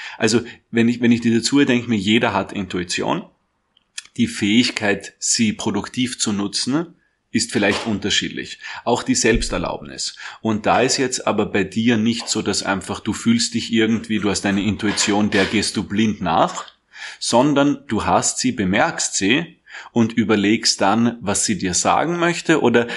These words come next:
wie geht's dann sozusagen weiter, damit du dein Handlungsrepertoire in einer belastenden oder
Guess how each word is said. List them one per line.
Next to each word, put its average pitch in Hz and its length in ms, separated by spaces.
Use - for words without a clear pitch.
wie 143 160
geht's 151 280
dann 107 240
sozusagen 120 720
weiter, 107 400
damit 117 440
du 117 60
dein 104 380
Handlungsrepertoire 104 1160
in 104 140
einer 98 440
belastenden 104 680
oder 98 340